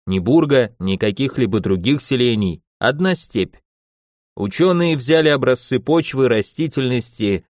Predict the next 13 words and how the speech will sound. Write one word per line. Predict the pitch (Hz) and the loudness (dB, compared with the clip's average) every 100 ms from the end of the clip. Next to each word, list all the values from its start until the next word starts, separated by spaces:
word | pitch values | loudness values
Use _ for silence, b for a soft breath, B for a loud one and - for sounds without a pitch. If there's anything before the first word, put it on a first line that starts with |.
| - | -2
подстрелили | 131 - 139 143 165 160 | -2 -2 0 0 2 0
и | 139 | 0
поймали | 110 120 113 127 123 | 0 0 2 0 0
некоторых | 104 113 117 - 104 | 0 0 -2 -2 -4
животных. | 85 90 101 131 107 92 - _ _ _ _ _ | -2 -2 0 0 -2 -6 -8 _ _ _ _ _
После | - 202 208 208 | 2 2 2 0
их | - | 0
исследований | 190 - 170 190 190 185 175 | -2 0 0 2 2 2 -2
стало | - 165 165 | 0 0 2
ясно, | 156 165 170 - 87 73 _ _ | 2 0 -2 -4 -6 -6 _ _
открыт | 90 95 - 123 156 - | -4 -4 0 0 0 0
новый | 139 139 147 | -2 0 0
мир. | 151 165 95 | 0 -2 -6